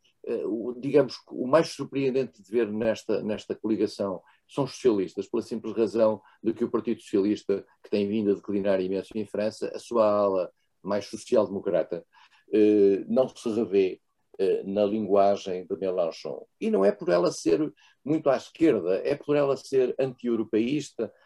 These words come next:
em particular, eh, e por ter, eh, digamos, eh, pôr em causa, por exemplo, os compromissos da França em matéria de, de, de,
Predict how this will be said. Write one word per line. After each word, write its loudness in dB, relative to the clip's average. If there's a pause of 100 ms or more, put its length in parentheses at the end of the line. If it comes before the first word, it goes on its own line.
(140)
em -2
particular, 0 (400)
eh, 4
e -8
por -14
ter, 4
eh, -2
digamos, -2 (300)
eh, -12
pôr 6
em 2
causa, 2
por -8
exemplo, -4
os -16
compromissos -6
da 0
França -2 (260)
em 0
matéria 0 (300)
de, -2 (540)
de, -18 (140)
de, -8